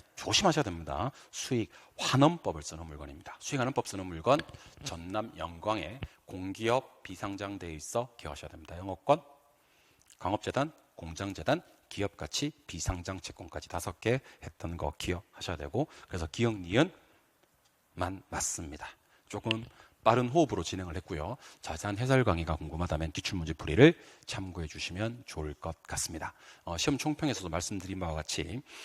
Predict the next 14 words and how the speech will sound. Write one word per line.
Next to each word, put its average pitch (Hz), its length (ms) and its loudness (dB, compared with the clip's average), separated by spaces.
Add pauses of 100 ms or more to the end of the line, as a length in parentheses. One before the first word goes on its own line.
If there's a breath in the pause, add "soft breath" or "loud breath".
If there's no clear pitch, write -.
(260 loud breath)
이번 104 280 0
삼십오 101 480 4
회 104 80 8
부동산학 107 580 -2
개론 80 240 -6
시험은 113 380 0 (380 loud breath)
난이도 107 220 2
핫자리가 107 460 8
좀 87 160 -10
너무 85 200 -2
쉽게 143 260 2
출제가 92 300 -2
되는 76 200 -6
바람에 76 380 -4